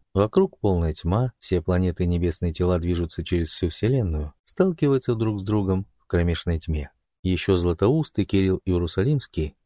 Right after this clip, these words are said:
Ориген и другие утверждали, что в том мгновении на небе явится пылающий сияющий крест, который увидит весь мир. Но я не вижу подобного знамения в стихе тридцать. Там ничего не сказано о каком-либо кресте,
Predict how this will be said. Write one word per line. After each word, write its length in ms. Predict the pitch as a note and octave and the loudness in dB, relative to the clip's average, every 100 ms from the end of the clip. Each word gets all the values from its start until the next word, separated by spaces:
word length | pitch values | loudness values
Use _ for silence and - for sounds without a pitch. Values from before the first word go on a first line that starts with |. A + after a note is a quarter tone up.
| - | -2
Ориген 500 | F2 F2 F#2+ G2+ F2+ | 0 0 2 2 2
и 40 | |
другие 300 | E2+ G#2 D#3+ | 2 0 0
утверждали, 500 | D3+ C#3+ C#3+ D#3+ D#3+ | 0 0 0 0 0
что 240 | C3+ - A2 | -2 -2 -2
в 40 | |
том 200 | - A2 | 0 2
мгновении 420 | F#2 F#2 G2+ G2 | 4 2 2 2
на 140 | F2+ F2+ | 2 2
небе 260 | F#2+ F2+ | 2 2
явится 400 | F2+ F2+ F2 - | 2 2 0 -4
пылающий 540 | - E2+ F#2 F#2+ - D#2+ | -2 0 2 0 -4 -8
сияющий 480 | - F#2 F2+ - | 0 2 2 -2
крест, 480 | G2 D3 C3+ - - _ | -4 0 -2 -4 -14 _
который 520 | - E2 D#3+ D#3 D3+ - _ | -2 2 4 4 2 -2 _
увидит 480 | F#3+ F3 G2+ F#2 E2+ | 4 4 4 2 2
весь 240 | F2 E2 | 2 2
мир. 280 | E2 D2+ D2 - _ _ | -2 -2 -4 -12 _ _
Но 200 | - A#2 | 0 2
я 160 | A#2 A#2 | 2 2
не 100 | B2+ | 2
вижу 220 | B2+ F2+ | 2 0
подобного 480 | D#2+ F2+ F2+ F2+ F2+ | 0 2 4 4 2
знамения 400 | G#2+ D3+ E3 C3+ | 2 2 2 2
в 40 | |
стихе 300 | - A2+ - | -2 -6 -2
тридцать. 480 | A2+ F2+ - - - _ _ | -2 -2 -6 -10 -20 _ _
Там 200 | A#2 G#2 | 2 2
ничего 260 | G2 - G#2+ | 2 0 0
не 80 | |
сказано 440 | A2+ - F3 C#3 A2+ | 0 0 2 2 2
о 20 | |
каком-либо 500 | G#2 G#2 A2+ G#2 G2+ | 0 0 2 2 0
кресте, 540 | - A2+ - - D2+ | -2 -4 -4 -6 -6